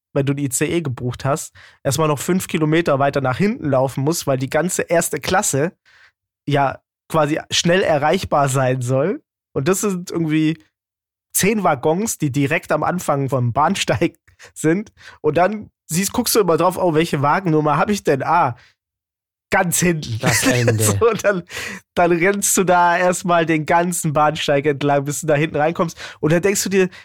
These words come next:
Speaker 1: „Was ist das eigentlich hier mit diesen Klassen überhaupt?“, ne? Und manchmal läuft man ja auch einfach mal durch die erste Klasse und du denkst dir, „Dieser Zug sieht nicht krass anders aus <laughs> als,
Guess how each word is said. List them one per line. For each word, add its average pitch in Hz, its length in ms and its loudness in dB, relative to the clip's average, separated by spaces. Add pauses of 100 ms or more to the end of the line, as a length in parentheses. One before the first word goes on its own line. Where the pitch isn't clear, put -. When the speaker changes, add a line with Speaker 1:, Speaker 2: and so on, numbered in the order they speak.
Speaker 1:
„Was 131 200 -2
ist - 120 0
das 262 100 0
eigentlich 143 380 0
hier 147 120 -2
mit 139 180 -2
diesen 123 320 -4
Klassen 160 680 -2
überhaupt?“, 120 640 0
ne? 143 160 -2 (320)
Und 147 260 -4 (920)
manchmal 185 600 0 (840)
läuft 170 300 0
man 165 120 2
ja 156 100 4
auch 147 160 0
einfach 156 260 -2
mal 139 160 0
durch 151 220 -4
die 147 100 -2
erste 131 320 -2
Klasse 151 460 -2 (580)
und 131 160 0
du 143 60 4
denkst 151 320 0
dir, 196 320 0 (1000)
„Dieser 185 240 2
Zug 214 240 -4
sieht 135 240 -4
nicht 160 280 -2 (120)
krass 165 360 -2
anders 156 400 0
aus 127 260 0
<laughs> - 380 -8
als, 202 360 -2